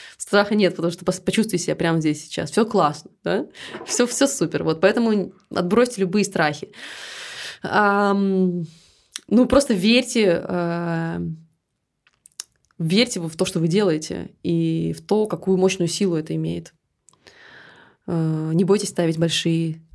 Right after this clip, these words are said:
чеки на свои классы, на свои занятия. Не, просто не бойтесь этого, ребят. То, что вы занимаетесь йогой и духовностью, это не значит, что вы должны прозябать в нищете, э, и так далее. Эт-, ну, вы заслуживаете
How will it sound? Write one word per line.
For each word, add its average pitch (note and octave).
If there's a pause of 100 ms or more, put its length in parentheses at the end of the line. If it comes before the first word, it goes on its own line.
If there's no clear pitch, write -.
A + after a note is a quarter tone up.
(120)
чеки G3
на E3
свои E3
классы, F3+
на E3+
свои E3+
занятия. E3+
Не, D#3
просто F3+
не F3
бойтесь F#3
этого, D#3+
ребят. D#3+
То, F3
что E3+
вы F3
занимаетесь E3+
йогой G3
и E3+
духовностью, F#3+
это E3
не E3+
значит, E3+
что -
вы D#3+
должны D#3+
прозябать E3
в -
нищете, E3
э, D#3
и -
так E3
далее. D#3+ (420)
Эт-, E3 (180)
ну, D3+
вы E3
заслуживаете E3+